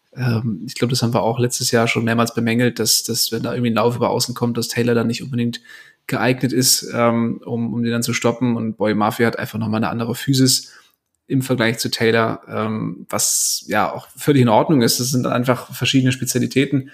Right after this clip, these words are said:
Taylor wird dann wahrscheinlich eher bei klaren Pass-Rush-Downs irgendwie auf dem Feld stehen.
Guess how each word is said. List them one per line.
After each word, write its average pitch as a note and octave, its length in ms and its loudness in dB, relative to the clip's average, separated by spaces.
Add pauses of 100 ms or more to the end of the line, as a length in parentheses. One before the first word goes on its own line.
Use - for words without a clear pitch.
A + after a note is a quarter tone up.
(460)
Taylor B2 320 2
wird B2 140 0
dann B2 100 2
wahrscheinlich A#2 420 0
eher A#2+ 120 0
bei A#2+ 120 2
klaren A#2+ 300 0
Pass-Rush-Downs A#2+ 720 0
irgendwie A#2+ 260 -2
auf B2 100 -4
dem C3 80 -10
Feld B2 200 2
stehen. B2 480 2